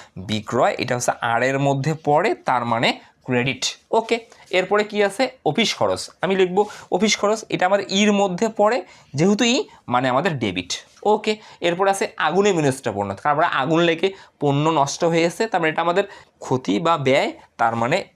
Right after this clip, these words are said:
এটা হচ্ছে আমাদের ইর মধ্যে পড়ে, এটা আমাদের ডেবিট। এরপরে কি আছে? নগদ ও ব্যাংক জমা, নগদ ও ব্যাংক জমা এটা আমাদের সম্পদ, আমি লিখবো নগদ ও ব্যাংক জমা, এটা আসলে আমাদের এর মধ্যে পড়ে, তাই আমাদের ডেবিট। ওকে, আমাদের এগুলো সব লেখা শেষ। এখন আমাকে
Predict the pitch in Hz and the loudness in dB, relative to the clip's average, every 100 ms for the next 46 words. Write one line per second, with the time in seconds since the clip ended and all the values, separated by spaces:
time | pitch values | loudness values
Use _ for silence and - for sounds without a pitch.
0 | 107 110 117 110 131 - - 175 185 156 | -4 -2 -4 -2 -4 -4 -4 0 2 4
1 | 143 117 107 127 - 107 113 180 - - | 4 2 0 -4 -2 0 2 0 -4 -14
2 | - 120 117 151 127 107 95 90 - - | -8 -4 0 -2 0 -2 -2 -4 -6 -8
3 | - 165 165 202 208 202 196 196 240 147 | -2 -2 2 0 0 0 0 0 -2 2
4 | 123 123 135 180 190 135 113 107 98 92 | 4 4 2 2 2 2 0 -2 -2 -2
5 | 82 - - 120 120 127 165 202 143 127 | -6 -10 -14 0 2 4 2 2 2 0
6 | 117 139 156 104 117 120 170 - - 220 | 0 0 0 0 0 0 0 -2 0 0
7 | 202 - 120 104 - - - 117 131 120 | 0 0 2 0 -4 -20 -8 -2 0 0
8 | 107 120 110 110 123 131 113 113 113 151 | 0 2 2 2 2 2 0 0 0 0
9 | - 151 175 - 196 202 - 135 151 160 | 0 -2 -2 -2 -2 -2 -2 0 2 2
10 | 160 185 - 180 240 - - 117 123 131 | 0 -2 0 2 0 -4 -6 -2 0 0
11 | 196 143 101 - - - _ - 233 233 | 0 0 -2 -4 -12 -18 _ -2 0 0
12 | 233 - - - 151 170 - 165 170 170 | -4 -6 -12 -2 0 0 0 0 0 0
13 | 165 165 175 226 254 - 160 220 208 202 | 0 0 -2 -2 -4 -4 -4 0 0 0